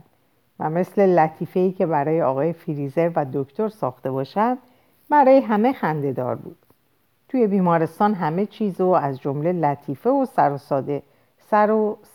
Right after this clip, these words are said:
سر و صداست. از پنجره دیگه، چنان که آدم تخت رو می‌گردونه، شهر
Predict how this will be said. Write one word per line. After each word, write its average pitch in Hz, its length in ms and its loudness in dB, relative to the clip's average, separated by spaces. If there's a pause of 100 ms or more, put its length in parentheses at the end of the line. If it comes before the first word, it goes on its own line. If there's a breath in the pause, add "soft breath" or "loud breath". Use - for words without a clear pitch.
(140)
سر 170 200 4
و 160 40 -2
صداست. 135 580 -4 (1600)
از 330 220 4
پنجره 339 600 6
دیگه، 302 340 6
چنان 247 520 4
که 277 560 8
آدم 202 360 6
تخت 247 380 0
رو 175 100 2
می‌گردونه، 165 720 2
شهر 208 380 2